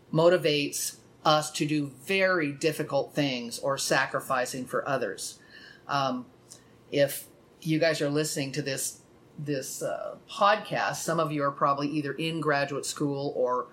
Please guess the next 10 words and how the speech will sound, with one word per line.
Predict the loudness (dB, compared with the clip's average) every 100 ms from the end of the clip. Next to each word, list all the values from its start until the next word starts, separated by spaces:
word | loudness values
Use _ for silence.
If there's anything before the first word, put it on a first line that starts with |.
| -18 -20 -20 -20 -4
you | 0
know, | 0 -2 0
in | 0
a, | 0 -2 -2 -6 -14 -18 -20 -12
uh, | -8 -4
intern | -2 -2 -2 -2 0 0
or | -2 -2
associate | 2 2 2 0 0 -2
position | -4 -2 -2 -2 -4 -6 -8 -12 -16 -20 -20 -20 -20 -20 -20 -20 -6
or | 0 4 4 0